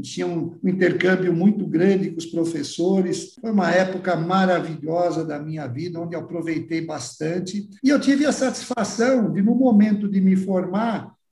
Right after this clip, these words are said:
um dos professores me convidar pra ser professor, continuar lá na faculdade como professor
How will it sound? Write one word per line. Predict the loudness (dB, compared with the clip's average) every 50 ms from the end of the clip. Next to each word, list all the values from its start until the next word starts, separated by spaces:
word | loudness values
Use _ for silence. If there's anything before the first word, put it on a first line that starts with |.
| _ 2
um | 4 6 6 6
dos | 6 4 0
professores | 0 -2 -2 -2 0 0 -2 -2 -2 -2 -2 0 0 0 0 2
me | 2 2 0
convidar | 0 0 0 0 0 0 0 0 0 0 0 0 0 -2 -4
pra | -4 -4 -2 -2 -4 -6 -12 -16 -16
ser | -6 -2 0 0 2 2
professor, | 0 0 0 0 0 -2 -4 -4 -4 -2 -2 -2 -2 -2
continuar | -4 -6 -4 -4 -6 -6 -4 -2 -2 -2 0 0
lá | -2 -2 -2 -2
na | -4 -6 -8 -8
faculdade | -10 -10 -10 -8 -8 -6 -4 -2 -2 0 0 -2 -2 -2
como | 0 2 0 0 0
professor | 0 -4 -4 -4 -4 -6 -8 -8 -8 -6 -6 -6 -6 -6 -10